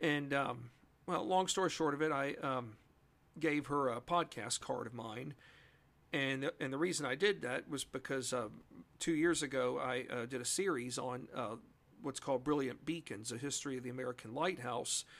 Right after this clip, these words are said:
And given that, um, the Marblehead Lighthouse is the oldest lighthouse on Lake Erie, um, I felt that they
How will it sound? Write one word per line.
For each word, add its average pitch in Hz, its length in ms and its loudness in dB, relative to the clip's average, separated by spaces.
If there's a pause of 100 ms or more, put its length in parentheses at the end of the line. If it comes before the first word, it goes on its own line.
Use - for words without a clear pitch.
(320)
And 135 180 -4
given 143 320 0
that, 135 200 -4
um, 131 300 -4 (760)
the 143 80 -6
Marblehead 139 520 2
Lighthouse 135 580 0
is 120 140 -4
the 123 100 -2
oldest 139 380 0
lighthouse 139 540 0
on 127 200 -4
Lake 123 240 -6
Erie, 131 460 0 (640)
um, 117 220 -4 (360)
I 139 140 0
felt 143 280 2
that 135 120 -4 (480)
they 135 220 -4